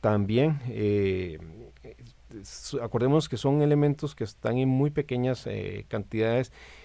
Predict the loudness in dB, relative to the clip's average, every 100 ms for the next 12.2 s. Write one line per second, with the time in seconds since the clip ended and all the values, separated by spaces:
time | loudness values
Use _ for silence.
0 | -14 -4 0 2 4 4 2 0 -10 -6
1 | -2 0 0 0 -2 0 0 0 -2 -4
2 | -4 -4 -2 0 -2 -2 -4 0 2 2
3 | 0 -4 -12 -18 -20 -8 -4 0 0 0
4 | 2 0 0 -2 -2 -6 -12 -12 -10 -4
5 | 0 2 2 -2 -14 -20 -20 -20 -20 -20
6 | -20 -18 -12 -4 0 2 2 2 2 2
7 | 0 0 -2 -4 -4 -2 0 0 0 -2
8 | -2 -2 -2 -2 -4 -8 -18 -12 -8 -6
9 | -2 0 0 -2 0 0 2 0 -4 -10
10 | -10 -10 -12 -14 -4 -4 -2 -6 -8 -6
11 | -6 -6 -6 -6 -8 -20 -20 -16 -10 -10
12 | -8